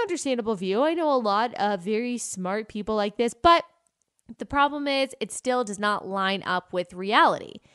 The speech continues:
And then, of course, you have people who are not religious at all who feel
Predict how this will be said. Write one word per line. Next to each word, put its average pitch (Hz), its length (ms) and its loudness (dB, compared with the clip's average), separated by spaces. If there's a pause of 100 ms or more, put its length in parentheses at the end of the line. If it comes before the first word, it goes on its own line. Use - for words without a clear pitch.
(220)
And 285 140 2
then, 370 220 6
of - 200 2
course, 277 460 2
you 254 320 4
have 226 420 2
people 240 360 0
who 226 260 0
are 185 160 2
not 185 240 -2
religious 185 420 -8
at - 160 -8
all 294 440 8 (240)
who 247 200 0
feel 233 540 2